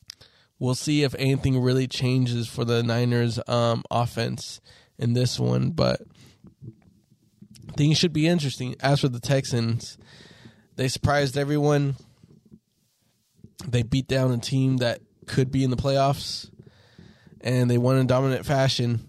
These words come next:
Great defense by them when they needed to come through. As for having some offense as well, Rex Bur-, Burkhead, uh,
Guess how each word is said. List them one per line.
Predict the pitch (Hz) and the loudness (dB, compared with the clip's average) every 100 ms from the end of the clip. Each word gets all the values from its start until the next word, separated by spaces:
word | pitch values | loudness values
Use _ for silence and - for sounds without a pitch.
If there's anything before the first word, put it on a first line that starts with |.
| - | -6
Great | 127 127 | -4 -2
defense | 127 139 127 131 | -2 -4 -2 -4
by | 120 127 131 | 0 2 2
them | 131 135 131 - | 2 2 -2 -4
when | - | -6
they | 127 | -2
needed | 127 131 127 127 | 0 0 0 -2
to | |
come | 123 135 123 | 0 0 2
through. | 139 135 143 135 _ _ _ _ _ _ _ _ _ _ _ _ - - - | 2 4 2 0 _ _ _ _ _ _ _ _ _ _ _ _ -20 -16 -2
As | 135 139 | 2 2
for | - 135 127 123 117 - - - _ | 2 2 4 4 0 -6 -20 -20 _
having | - 127 127 127 123 | 0 2 2 0 0
some | - 123 123 120 - | 0 0 0 -4 -8
offense | - 147 151 123 117 | -4 -2 -2 -4 -4
as | 117 | -4
well, | 123 151 123 117 - | 0 2 2 0 -4
Rex | 123 - | -6 -6
Bur-, | - 135 - - - | -4 -4 -4 -12 -2
Burkhead, | 127 135 - 117 123 - - - - - _ | 0 0 0 0 -2 -6 -20 -20 -20 -20 _
uh, | 120 117 | -8 -6